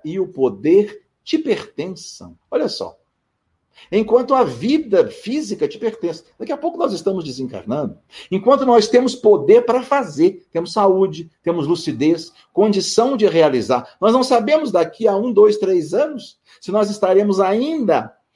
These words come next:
em condição de materializar um projeto. Por isso a necessidade de começar já, de fazer já.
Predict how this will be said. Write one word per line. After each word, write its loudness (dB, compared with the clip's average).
em 2
condição 0
de 0
materializar 4
um 0
projeto. -4
Por -12
isso -8
a 0
necessidade -4
de -18
começar -8
já, -12
de -18
fazer -4
já. -6